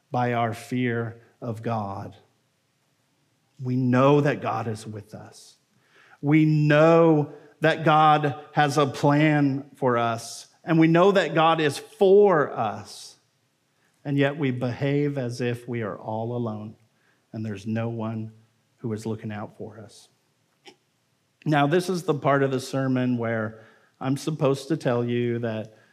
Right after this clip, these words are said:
like, Americans, we don't experience real persecution. You know, we're not being imprisoned for going to church like, like in China.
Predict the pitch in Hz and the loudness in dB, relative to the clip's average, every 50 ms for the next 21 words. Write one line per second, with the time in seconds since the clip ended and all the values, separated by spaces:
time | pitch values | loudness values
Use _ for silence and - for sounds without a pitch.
0 | _ _ _ _ _ 117 120 107 - - - 131 127 123 131 131 139 139 139 131 | _ _ _ _ _ -10 -10 -10 -10 -12 -8 -6 -2 -2 0 0 0 0 -2 -2
1 | 120 - 143 139 139 139 139 139 135 139 120 - 147 143 147 151 151 151 147 139 | 0 0 2 2 4 2 2 2 2 0 -4 -4 0 2 2 4 4 2 0 -2
2 | 135 - - - 135 - - - 151 147 147 147 147 143 143 139 - 135 123 131 | -6 -6 -8 -8 -8 -8 -6 -2 0 2 2 2 2 2 0 -2 -4 -4 -2 0
3 | 139 139 143 139 139 135 135 139 139 113 - - - _ - 135 120 - - - | 2 4 4 4 4 2 0 -2 -4 -6 -10 -18 -14 _ -4 -4 -4 -4 -8 -10
4 | - - 127 107 95 - - 101 92 98 110 _ _ _ _ _ _ _ _ _ | -8 -6 -8 -6 -6 -10 -14 -16 -18 -20 -20 _ _ _ _ _ _ _ _ _
5 | _ _ _ _ _ _ _ _ _ _ _ _ _ _ _ _ 123 120 113 107 | _ _ _ _ _ _ _ _ _ _ _ _ _ _ _ _ -8 -6 -6 -2
6 | 120 143 165 165 170 170 160 131 - - - - - _ _ _ 151 160 170 180 | 0 2 2 4 2 2 2 0 -4 -14 -20 -20 -20 _ _ _ 2 4 4 4
7 | 185 196 185 147 185 165 156 147 139 156 156 160 170 165 160 143 - _ _ _ | 2 2 0 2 2 2 2 4 2 2 0 2 0 -2 -6 -10 -16 _ _ _
8 | _ _ _ _ _ _ _ _ _ _ - 147 139 139 147 151 151 151 147 147 | _ _ _ _ _ _ _ _ _ _ -4 -2 2 2 4 4 4 4 2 0
9 | 131 - 147 139 135 135 135 - - 139 135 135 127 127 - - - - - 127 | 0 2 2 2 2 2 0 -2 -4 0 0 0 0 -2 -6 -18 -18 -8 -4 -4
10 | 131 131 123 - - 147 139 135 113 - - 135 131 131 131 127 123 127 127 127 | -4 -4 -6 -6 -4 -2 -2 -2 -2 -4 -4 -2 -2 0 0 0 0 0 -2 -4
11 | 123 123 | -6 -8